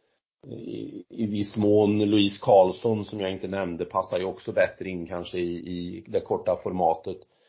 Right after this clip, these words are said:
Medan, eh, med, med flera, Anna-Karin Kammerling var ju också en sån variant,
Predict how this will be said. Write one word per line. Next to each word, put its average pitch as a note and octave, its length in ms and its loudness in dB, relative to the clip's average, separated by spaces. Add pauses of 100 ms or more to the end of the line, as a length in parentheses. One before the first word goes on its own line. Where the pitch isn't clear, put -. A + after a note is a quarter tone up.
(260)
Medan, G#2 500 0 (140)
eh, G2+ 200 -2
med, G2+ 600 4
med G2 260 0
flera, F#2 480 4
Anna-Karin F#2+ 720 -4
Kammerling F#2+ 520 -8
var G2 160 -4
ju G2 60 -4
också F#2+ 260 -8
en G#2 120 -8
sån F2+ 260 -8
variant, E2+ 520 -4